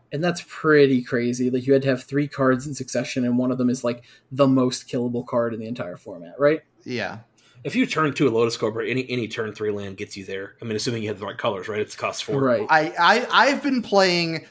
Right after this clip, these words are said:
Speaker 2: the most fair Scute Swarm deck I think you can play, in just, like, Uro's just kind of okay, right? Like, all we are doing is just a bunch of ramp spells into Scute Swarm. That's maybe a Parcel Beast, maybe a Migratory Greathorn,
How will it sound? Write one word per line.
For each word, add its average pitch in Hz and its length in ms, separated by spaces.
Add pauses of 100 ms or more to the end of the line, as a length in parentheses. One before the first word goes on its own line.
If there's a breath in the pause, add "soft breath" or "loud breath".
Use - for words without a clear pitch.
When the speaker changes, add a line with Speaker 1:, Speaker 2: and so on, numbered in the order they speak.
(120 loud breath)
Speaker 2:
the 147 120
most 170 480
fair 151 360
Scute 180 480
Swarm 151 500
deck 135 480
I 139 140
think 139 240
you 147 100
can 127 220
play, 107 580 (440 soft breath)
in 139 220
just, 139 360
like, 139 300 (260 loud breath)
Uro's 185 340
just - 180
kind 170 280
of 160 100
okay, 143 460
right? 120 180
Like, 127 160
all 185 220
we 202 160
are 180 80
doing 156 360
is 123 360 (260 loud breath)
just 131 160
a 143 60
bunch 139 300
of 117 120
ramp 139 280
spells 185 760 (280 soft breath)
into 139 380
Scute 147 360
Swarm. 135 540 (160 loud breath)
That's 139 340
maybe 143 420
a 143 60
Parcel 139 420
Beast, 131 320
maybe 139 340
a 143 40
Migratory 131 480
Greathorn, 160 600